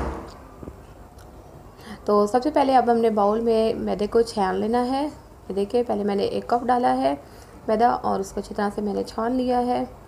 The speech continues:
अब हम दूसरा cup भी डाल देंगे इस तरह से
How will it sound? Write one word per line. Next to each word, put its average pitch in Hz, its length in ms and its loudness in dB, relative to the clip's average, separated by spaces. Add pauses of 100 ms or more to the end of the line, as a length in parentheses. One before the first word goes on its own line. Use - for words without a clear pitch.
(640)
अब 220 140 2
हम 269 220 -2
दूसरा 208 280 0
cup 240 160 0
भी 247 100 0
डाल 240 240 6
देंगे 240 360 2
इस 240 140 -4
तरह 240 240 -2
से 254 220 -6